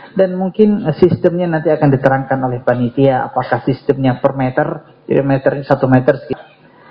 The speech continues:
dua ratus ribu, dua ratus ribu. Dan ini tidak berat insya Allah kalau seandainya kita, eh, patungan insya Allah. Maka masyarakat muslimin, saya katakan mau pahala sambil tidur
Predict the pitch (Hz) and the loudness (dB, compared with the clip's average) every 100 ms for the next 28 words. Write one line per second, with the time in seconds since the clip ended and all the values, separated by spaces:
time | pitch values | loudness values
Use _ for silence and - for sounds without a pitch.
0 | - - 135 135 135 139 - - 165 156 | -20 -10 0 2 2 -2 -6 0 0 0
1 | 123 110 - - - - 117 113 - 123 | -4 -8 -16 -20 -8 0 2 2 2 2
2 | 123 - - _ _ - 151 175 147 135 | 0 -8 -20 _ _ -2 0 0 0 0
3 | 131 143 139 131 127 117 139 151 131 135 | 0 0 -2 -4 -2 0 -2 -4 -4 -4
4 | 131 123 120 127 131 - 123 127 131 - | -2 0 2 4 4 2 0 0 -2 -12
5 | - _ - 127 123 120 123 120 - - | -20 _ -4 0 0 0 0 -2 -4 -2
6 | - 151 143 127 117 117 127 120 131 156 | 0 0 0 -4 -6 -6 -4 -4 -4 -4
7 | 208 190 175 160 165 - 151 135 147 151 | 0 -2 -2 -6 -4 -4 -4 -4 -4 -2
8 | 180 202 - - _ 156 151 143 151 147 | -2 -4 -10 -20 _ -4 -2 -2 -2 0
9 | 165 170 - - - 147 151 139 143 143 | -2 -2 -12 -20 -10 -2 0 0 -4 -2
10 | 151 147 156 151 147 151 151 170 | -4 -2 -2 0 0 0 2 2